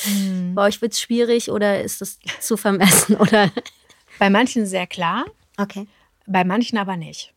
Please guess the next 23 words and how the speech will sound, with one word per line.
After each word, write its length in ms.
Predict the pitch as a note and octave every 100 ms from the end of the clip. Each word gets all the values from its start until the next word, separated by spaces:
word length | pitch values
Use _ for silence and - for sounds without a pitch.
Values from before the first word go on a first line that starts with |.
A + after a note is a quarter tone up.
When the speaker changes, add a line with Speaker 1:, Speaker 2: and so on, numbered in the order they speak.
| _
Speaker 1:
Bei 80 | G3
manchen 320 | F#3 F#3+ F#3+
sehe 120 | F3 F3
ich 40 |
das 200 | E3 D#3+
nicht 160 | D#3 -
sofort, 480 | - - - - _
weil 120 | F3+
die 200 | F#3 G3+
sich 180 | F#3 F3
ja 120 | F3
auch 60 | E3
miteinander 440 | F3+ D#3+ E3 E3+
entwickeln. 480 | D#3+ E3 D3+ D#3 D3+
Die 80 | E3+
meisten 300 | E3+ G#3+ F#3+
Paare 220 | F3+ F#3
kommen 180 | G3 G3
ja 80 | F3
auch 60 |
nicht 160 | F3+ F#3+
nur 100 | E3+
einmal, 540 | E3 E3 E3 G#3 A#3+